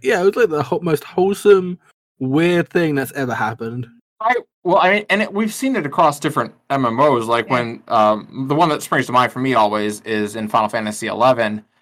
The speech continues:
Speaker 2: when they introduced, uh, your adventuring fellow, some, uh, a partner you could summon to fight,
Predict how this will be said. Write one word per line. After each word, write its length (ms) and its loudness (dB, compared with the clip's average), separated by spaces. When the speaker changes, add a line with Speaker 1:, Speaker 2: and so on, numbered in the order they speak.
Speaker 2:
when 380 2
they 200 0
introduced, 760 -6
uh, 380 4
your 280 -2
adventuring 560 -2
fellow, 360 -2
some, 260 -2
uh, 280 0
a 100 -4
partner 380 -2
you 120 -4
could 140 -12
summon 300 0
to 260 0
fight, 320 -2